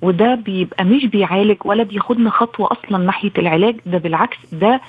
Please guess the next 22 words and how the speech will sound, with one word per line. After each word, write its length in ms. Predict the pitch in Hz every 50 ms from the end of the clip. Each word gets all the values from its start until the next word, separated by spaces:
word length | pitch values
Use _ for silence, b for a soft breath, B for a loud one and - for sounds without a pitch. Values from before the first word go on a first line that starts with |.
| B B B B B -
بيخلي 560 | 160 185 185 - - - 254 269 262 233 208
الأمر 360 | 175 - - 240 247 233 190
يسوء 360 | 196 180 170 - - 254 247 - _
أكتر، 380 | - 220 - - - 170 151 -
لأن 240 | 165 - - 180 190
هو، 340 | 185 170 214 220 214 214 - -
هو 220 | 175 180 196 202 196
مش 200 | 208 220 - 233
عارف 300 | 196 240 285 294 254 185
ده 120 | 180 202
بيحصل 460 | 180 175 202 - - - 180 170 160
ليه، 140 | 170 202 247 - _ _ _ _ -
هو 140 | 202 202 208
أولًا 300 | - 185 185 202 220 240
ما 140 | 240 220 202
يعرفش 360 | 180 165 185 202 - - - -
السبب، 260 | - - 170 190 254 - - _ _ _ _ B B B B B B B B B B
فإحنا 320 | - - - - - 233 214
مهمتنا 560 | 214 185 196 208 208 220 277 - - - 226
إن 120 | 214 214
إحنا 240 | 247 - - 247 220
نساعده 460 | 202 - - 247 240 233 208 165 151